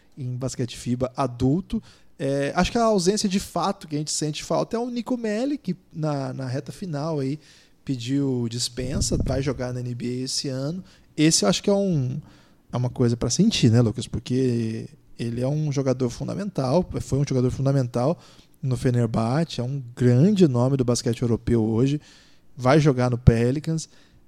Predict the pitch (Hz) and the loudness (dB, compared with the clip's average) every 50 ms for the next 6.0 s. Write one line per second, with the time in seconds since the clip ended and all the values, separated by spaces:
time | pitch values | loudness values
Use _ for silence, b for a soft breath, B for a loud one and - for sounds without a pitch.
0 | _ _ 139 120 123 123 131 127 147 135 127 127 131 143 127 120 127 139 135 - | _ _ -6 -4 -2 -2 -2 -2 -2 -2 -2 -2 -2 -4 -4 -4 -4 -6 -4 -4
1 | 170 135 - 156 147 - 143 147 135 - - - 151 202 - 247 208 175 156 - | -6 -4 -4 -4 -4 -2 -4 -4 -4 -6 -2 0 0 4 6 8 10 10 10 8
2 | - 147 131 131 131 - 139 131 120 - 127 127 175 185 - - - 160 165 185 | 4 2 2 2 4 4 4 4 4 4 2 0 0 0 -4 -2 0 2 2 2
3 | 180 - 196 185 180 170 - - 185 170 156 - 170 160 151 - 156 151 147 147 | 4 2 2 0 2 -2 -4 -4 -4 -6 -4 -6 -6 -8 -4 -2 -2 0 2 2
4 | 151 139 B B B B B - 196 - 262 262 - - 233 208 185 160 147 156 | 0 0 B B B B B -8 -2 -2 -2 -2 -2 -4 -2 0 2 2 2 2
5 | 165 156 143 127 120 139 190 240 285 262 208 156 135 123 135 160 185 190 185 | 2 2 2 0 0 -2 -4 -6 -6 -6 -4 -4 -4 -4 -6 -6 -6 -6 -8